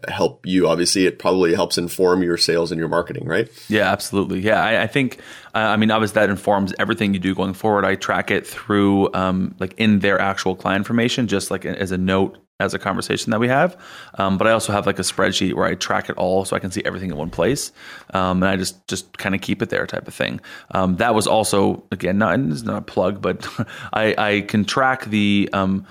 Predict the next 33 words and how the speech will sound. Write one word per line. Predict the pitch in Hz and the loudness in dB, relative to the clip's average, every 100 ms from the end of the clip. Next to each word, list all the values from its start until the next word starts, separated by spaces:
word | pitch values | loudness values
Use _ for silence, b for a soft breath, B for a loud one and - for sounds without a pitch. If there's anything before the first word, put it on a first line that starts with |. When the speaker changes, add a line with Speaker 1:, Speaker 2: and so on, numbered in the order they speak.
| B B | B B
Speaker 2:
the, | 107 101 92 82 - _ - | -2 2 2 0 -8 _ -10
I | |
can, | - 120 - | 0 0 2
everything | 131 147 | 2 2
can | 117 | 2
boil | 95 117 107 | 2 4 4
down | 92 98 98 98 95 | 2 0 2 2 2
to, | 95 - | -2 -4
like, | - | -4
certain | - - 98 98 98 - | -4 -2 0 -2 -2 -2
ideas, | 95 101 95 71 | -2 2 0 0
right? | 71 87 | 0 0
If | 101 | 2
they | |
were | 98 - | 0 2
actually | 104 - - 104 | 0 -2 -2 -2
truly | - 110 104 | 0 0 2
a | |
referral | 98 95 101 101 | 2 0 0 0
from | - | -2
a | 98 | -8
friend, | - 127 101 98 B B B - | 0 2 4 2 B B B 0
I | |
will | 98 101 | 2 2
classify | - 110 113 - 95 98 | 0 0 0 -2 -4 0
them | 98 101 | 2 2
as | 95 | 0
having | - 98 95 | -2 -2 0
been | 90 92 | -2 -2
referred | 90 90 78 | -2 -4 0
by | 80 | 0
a | 69 | 0
friend. | - 76 57 | 0 -2 -4